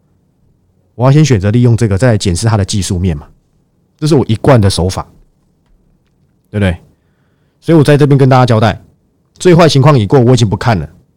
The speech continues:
我曾经选过什么？我连，哎，对哦，我连板卡都选过，我都忘记还有技嘉了。哎，对，还有技嘉，哎，那这样子我短线早就超过十胜啊，没错吧？对了，没错了。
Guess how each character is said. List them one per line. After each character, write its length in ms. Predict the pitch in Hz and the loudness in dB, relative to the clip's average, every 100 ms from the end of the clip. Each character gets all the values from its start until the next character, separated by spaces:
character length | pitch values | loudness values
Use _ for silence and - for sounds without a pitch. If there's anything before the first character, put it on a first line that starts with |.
| _ _ | _ _
我 80 | 98 | -8
曾 120 | 110 | -2
经 100 | 131 | -2
选 120 | 110 | -2
过 100 | 98 | -2
什 80 | 98 | -4
么？ 80 | 85 | -4
我 80 | 98 | -4
连， 120 | 135 | -2
哎， 100 | 160 - _ - | -4 -6 _ -6
对 120 | 123 | -2
哦， 60 | |
我 120 | 110 98 | -2 -2
连 100 | 139 | -2
板 160 | 120 | -2
卡 100 | 143 | -2
都 100 | 101 | -4
选 160 | 120 82 | -4 -8
过， 120 | 95 | -6
我 60 | 95 | -2
都 60 | |
忘 160 | 156 147 | 0 0
记 140 | 147 | 0
还 60 | 135 | -2
有 60 | |
技 160 | 107 123 | -2 -6
嘉 220 | - 104 | -6 -6
了。 180 | 98 78 - _ _ _ _ _ _ _ _ _ _ _ _ _ _ _ _ - | -6 -10 -16 _ _ _ _ _ _ _ _ _ _ _ _ _ _ _ _ -8
哎， 100 | 170 | 0
对， 300 | 247 175 127 | 4 4 4
还 80 | |
有 100 | 170 | 2
技 160 | 131 156 | 2 0
嘉， 180 | 135 139 | 0 2
哎， 120 | 120 | 2
那 100 | 139 | 0
这 100 | 165 | 0
样 80 | 165 | 0
子 80 | 117 | 0
我 80 | |
短 140 | 123 107 | -2 -2
线 100 | 143 | -2
早 120 | 104 | -2
就 80 | 127 | -4
超 120 | 135 | -2
过 120 | 127 | -4
十 160 | 113 90 | -4 -6
胜 200 | 127 95 | -4 -4
啊， 160 | 90 - _ _ _ _ _ _ _ _ _ _ _ | -6 -10 _ _ _ _ _ _ _ _ _ _ _
没 100 | 117 | -10
错 180 | 117 143 | -4 -2
吧？ 200 | 95 78 - _ _ _ _ _ _ _ _ _ _ - | -2 -8 -14 _ _ _ _ _ _ _ _ _ _ -10
对 120 | 104 | -8
了， 100 | 87 | -6
没 140 | 85 | -8
错 260 | 87 113 87 | -8 -8 -8
了。 120 | - | -12